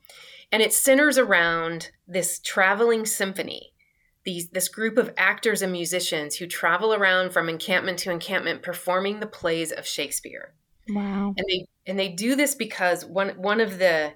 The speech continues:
Speaker 1: there's many different point of view characters. And at first they, they don't even seem to be connected. And then at the end, it's one of those amazing things where all of these lives from across what was our country, but it's also Europe, um, come together. This one character, um,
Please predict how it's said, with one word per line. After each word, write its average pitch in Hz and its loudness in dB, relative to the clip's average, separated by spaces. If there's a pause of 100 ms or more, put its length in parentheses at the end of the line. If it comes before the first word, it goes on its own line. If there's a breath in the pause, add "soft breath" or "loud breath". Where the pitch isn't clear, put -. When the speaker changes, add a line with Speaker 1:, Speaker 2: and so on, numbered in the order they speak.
(140)
Speaker 1:
there's 208 0
many 220 4
different 196 2
point 180 2
of 170 -2
view 165 -4
characters. 175 2
And 151 0
at 147 -12
first 214 0
they, 180 -2
they 180 4
don't 180 2
even 175 -4
seem 185 -4
to 185 -6
be 180 -8
connected. 175 -6 (300 soft breath)
And 190 -4
then 190 2
at 175 0
the 151 -4
end, 185 -2
it's 175 -8
one 175 0
of 160 -6
those 165 -2
amazing 165 -6
things 170 -6
where 147 -6
all 160 0
of 151 -4
these 151 -10
lives 143 -2
from 147 -6
across 143 -4 (240)
what 160 -8
was 156 -4
our 147 -2
country, 147 -6
but 170 -4
it's - -4
also 175 2
Europe, 143 -2 (460 soft breath)
um, 143 0 (480)
come 170 -6
together. 143 0 (540 loud breath)
This 202 2
one 196 2
character, 170 0
um, 151 -6